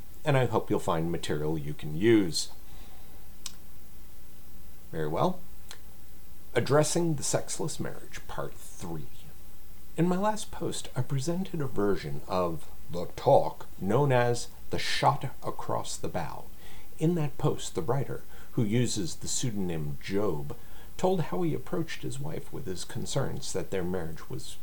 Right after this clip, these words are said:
becoming sexless. In preparing that speech, Job had done some of the hard work ahead of time, as I recommend that you do. By that, I mean deciding what your boundaries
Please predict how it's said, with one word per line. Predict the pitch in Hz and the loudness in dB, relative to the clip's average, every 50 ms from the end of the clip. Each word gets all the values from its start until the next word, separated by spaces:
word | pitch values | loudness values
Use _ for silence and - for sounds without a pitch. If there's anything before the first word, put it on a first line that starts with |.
| - - | -2 0
becoming | 170 147 - - 147 139 - - | 0 0 0 0 -2 -2 -4 -2
sexless. | - - - - - - - - - - - - - - - - - - - - - - - - - - - - - - | -2 -2 -2 0 0 -2 -2 -2 -2 -2 -2 -2 -2 -2 -2 -2 -2 -2 -2 -2 -2 -2 -2 -2 -2 -2 -2 -2 -2 -2
In | - 113 104 | -2 -2 0
preparing | - 110 - - 117 127 120 104 90 85 | 0 0 0 2 2 2 4 4 4 4
that | 80 78 - | 2 2 0
speech, | - - - - - 82 76 - - - - - | -2 -2 -2 -2 -2 -4 -4 -4 -4 -2 0 2
Job | 107 120 110 104 92 85 | 4 4 4 2 2 0
had | 78 90 98 85 | -2 -2 -2 0
done | 90 95 87 80 78 | 0 0 2 2 0
some | - - - 82 78 | 0 0 0 0 0
of | |
the | 78 80 | 0 -2
hard | 85 - 87 80 78 71 | -2 0 0 0 0 0
work | 76 80 71 71 - 95 | 0 0 0 0 -2 0
ahead | 92 - 120 123 - | 0 2 2 2 2
of | - 147 | 0 -2
time, | - - 80 - - - - | -2 -2 -2 -2 -2 -2 -2
as | 82 82 | -2 0
I | 90 80 | 0 0
recommend | 76 78 78 76 - - - 78 80 80 - | 0 0 -2 -2 0 0 0 0 0 0 0
that | - - - 127 | 0 0 0 0
you | 123 123 | 0 0
do. | 110 - - - - - - - - - - - - - - - - - - | 0 0 0 0 0 0 -2 -2 -2 -4 -4 -4 -4 -4 -4 -4 -4 -2 0
By | - - 98 92 | 4 4 4 4
that, | 92 95 101 - - - | 4 2 2 0 0 0
I | - 92 | 0 0
mean | 82 80 80 80 80 78 - - | 2 2 2 2 2 2 2 2
deciding | - - - - - - 69 67 76 - - - - | 2 0 0 0 -2 -2 -2 -2 -2 -2 0 0 2
what | - 87 95 - - | 2 2 2 2 0
your | 127 | -2
boundaries | 104 95 82 73 80 78 78 85 87 82 - | 0 0 0 0 0 0 0 0 0 0 -2